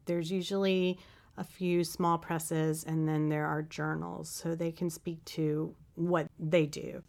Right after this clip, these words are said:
But then we also will have three agents on hand who are taking one-on-one pitches, and those are also a fee, but it's, it's twenty-five dollars for ten minutes with an agent. So even if you're not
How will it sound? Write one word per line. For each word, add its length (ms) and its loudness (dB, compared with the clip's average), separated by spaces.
But 160 2
then 240 8
we 160 4
also 320 0
will 160 2
have 420 -2
three 320 -2
agents 480 -2
on 180 2
hand 600 0
who 160 2
are 80 2
taking 400 0
one-on-one 500 2
pitches, 760 -4
and 160 4
those 420 4
are 160 2
also 280 0
a 60 -2
fee, 240 -2
but 120 -6
it's, 280 -8
it's 180 -6
twenty-five 460 -2
dollars 380 0
for 140 -8
ten 260 -2
minutes 300 -2
with 120 -6
an 80 0
agent. 420 -2
So 120 -4
even 320 2
if 160 -2
you're 100 2
not 220 2